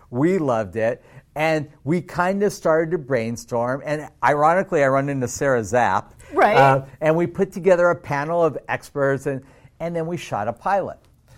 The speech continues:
Speaker 1: So
Speaker 2: Thanks to you.
Speaker 1: So the pilot is about a six or seven minute,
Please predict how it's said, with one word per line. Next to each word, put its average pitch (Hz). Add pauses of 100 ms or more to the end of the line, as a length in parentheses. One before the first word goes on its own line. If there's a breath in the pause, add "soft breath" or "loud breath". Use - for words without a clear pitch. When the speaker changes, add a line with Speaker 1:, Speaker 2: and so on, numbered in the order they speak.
(140 soft breath)
Speaker 1:
So -
Speaker 2:
Thanks 165
to 226
you. 254 (420)
Speaker 1:
So 165
the 151
pilot 185 (120)
is 139 (120)
about 127
a 135
six -
or 160
seven 131
minute, 123